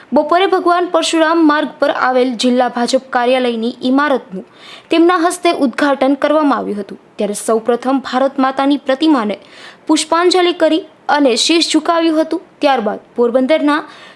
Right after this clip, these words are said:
તાજાવાલા હોલ ખાતે મોટી સંખ્યામાં ઉપસ્થિત કાર્યકરોને સંબોધિત કરી અને વધુમાં વધુ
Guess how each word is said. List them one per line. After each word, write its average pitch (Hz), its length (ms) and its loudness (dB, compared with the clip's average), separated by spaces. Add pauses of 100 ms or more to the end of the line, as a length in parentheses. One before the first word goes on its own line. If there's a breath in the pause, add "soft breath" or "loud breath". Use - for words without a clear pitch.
(140 loud breath)
તાજાવાલા 320 680 2
હોલ 339 180 2 (100)
ખાતે 320 340 -2
મોટી 294 400 2
સંખ્યામાં 277 680 0
ઉપસ્થિત 247 500 -4 (120)
કાર્યકરોને 277 600 0 (440 loud breath)
સંબોધિત 359 680 2
કરી 339 240 0 (140)
અને 277 140 2
વધુમાં 311 460 2
વધુ 339 220 2